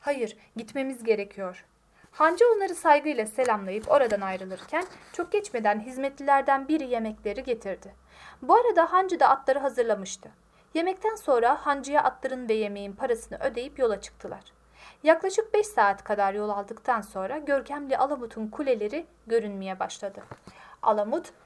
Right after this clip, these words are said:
kartal yuvası anlamına geliyordu.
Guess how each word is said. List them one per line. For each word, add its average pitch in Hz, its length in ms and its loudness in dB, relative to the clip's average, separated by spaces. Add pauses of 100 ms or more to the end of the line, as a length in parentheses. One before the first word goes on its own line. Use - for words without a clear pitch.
(120)
kartal 254 540 0
yuvası 254 720 -4
anlamına 196 460 -4
geliyordu. 190 600 -10